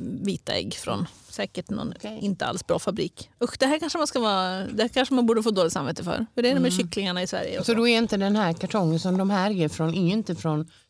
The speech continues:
Speaker 2: torggummans
Speaker 1: Nej.
Speaker 2: ägg?
Speaker 1: Det,
Speaker 2: Nej.
Speaker 1: jag skulle såklart kokt något av dem, men det bidde inte så.
Speaker 2: Mm.
Speaker 1: Mm.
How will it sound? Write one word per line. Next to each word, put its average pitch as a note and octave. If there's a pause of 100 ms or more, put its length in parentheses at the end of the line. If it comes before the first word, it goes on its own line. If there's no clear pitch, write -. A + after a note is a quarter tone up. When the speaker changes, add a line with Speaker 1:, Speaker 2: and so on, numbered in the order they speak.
(100)
Speaker 2:
torggummans E3
Speaker 1:
Nej. D#3+
Speaker 2:
ägg? D3+ (1400)
Speaker 1:
Det, A#3
Speaker 2:
Nej. F3+
Speaker 1:
jag B3
skulle B3
såklart B3
kokt -
något A3
av G#3
dem, G3
men B3+
det A#3+
bidde A3+
inte A#3+
så. - (140)
Speaker 2:
Mm. G3+ (360)
Speaker 1:
Mm. G3+